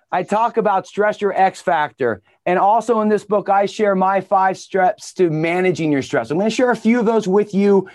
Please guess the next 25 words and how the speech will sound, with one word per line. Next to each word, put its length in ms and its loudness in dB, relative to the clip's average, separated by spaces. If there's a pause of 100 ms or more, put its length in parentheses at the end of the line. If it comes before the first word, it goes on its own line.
(140)
today, 720 0 (260)
but 140 -2
just 220 -2
make 180 0
sure 160 0
it's 100 -2
important 520 0
that 240 2
you 100 2
don't 180 2
ever 160 0
look 200 0
at 160 0
this 260 0
series 640 0 (260)
as 160 -2
your 140 0
only 280 2
resource. 640 -2 (280)
There's 180 0
articles, 560 0
there's 180 0
blog, 440 2
there's 180 -2
podcasts. 800 -2